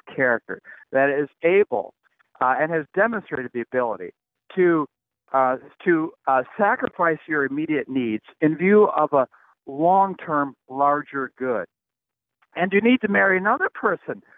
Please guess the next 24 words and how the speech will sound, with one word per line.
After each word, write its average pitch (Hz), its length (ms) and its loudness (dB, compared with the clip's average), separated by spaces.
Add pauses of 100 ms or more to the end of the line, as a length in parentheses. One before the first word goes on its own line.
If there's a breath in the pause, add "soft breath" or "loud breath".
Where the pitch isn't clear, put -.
(160 soft breath)
who 185 140 0
has 165 260 0
that 143 160 -2
kind 147 200 -6
of 131 80 -10
character, 127 400 -4
and 156 160 -4
you 185 80 -8
need 208 200 -4
to - 60 -20
be 185 140 -6
reasonably 202 720 2 (100)
sure 165 280 2
that 139 200 0
the - 80 -16
person 135 360 -8
you 120 80 -10
marry 113 280 0 (340)
has 139 300 2
that 120 200 0
character. 120 520 -2 (260 loud breath)
Because 196 260 2
everybody 285 600 0
who's 156 140 -12